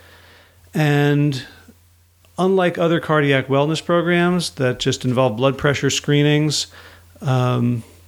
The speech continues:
Robert's program treats them with both conventional care and lifestyle medicine, education,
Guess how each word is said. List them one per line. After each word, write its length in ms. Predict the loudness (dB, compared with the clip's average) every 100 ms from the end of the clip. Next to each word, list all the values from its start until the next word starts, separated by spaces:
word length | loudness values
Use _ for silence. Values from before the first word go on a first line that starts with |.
| -18 -12
Robert's 400 | 0 2 2 0
program 500 | 0 0 2 2 0
treats 320 | 0 -2 -2
them 220 | 0 0
with 240 | 2 0 0
both 320 | -2 -2 -8
conventional 540 | -4 0 0 0 0
care 500 | -2 -2 2 2 0 -8 -20 -20 -4
and 580 | 0 2 4 2 0 -4
lifestyle 880 | -12 -2 0 0 -2 0 2 0 0
medicine, 600 | -2 -2 -2 -4 -6 -10 -12
education, 800 | -6 -4 -4 -2 -2 0 -2 -2